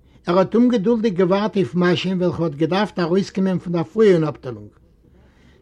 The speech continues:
דער ברעג ים איז געווען באלייגט פון מענטשן,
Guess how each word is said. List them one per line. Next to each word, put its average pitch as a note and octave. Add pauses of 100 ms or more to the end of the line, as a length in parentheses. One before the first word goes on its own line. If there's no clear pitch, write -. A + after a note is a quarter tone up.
(100)
דער F3+
ברעג G3+
ים G3+
איז F3+
געווען F3
באלייגט E3+
פון D#3
מענטשן, D3+